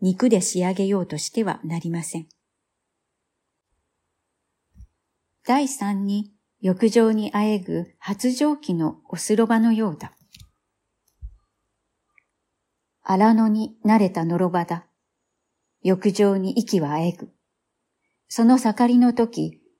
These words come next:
誰がこれを鎮めようか。二章二十四節。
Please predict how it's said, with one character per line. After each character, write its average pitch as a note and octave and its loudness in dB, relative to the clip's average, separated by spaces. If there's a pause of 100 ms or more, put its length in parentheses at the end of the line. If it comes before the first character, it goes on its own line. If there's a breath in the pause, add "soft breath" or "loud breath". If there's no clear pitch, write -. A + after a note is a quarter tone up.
(160)
誰 G#3 4
が D3+ -2
こ F3+ -6
れ E3+ 0
を F#3 -2
鎮 F3+ -2
め G#3+ 4
よ G#3+ 2
う - -4
か。 - -16 (1200)
二 G#3 0
章 - -8
二 G3 0
十 F3+ -12
四 G3 -4
節。 - -14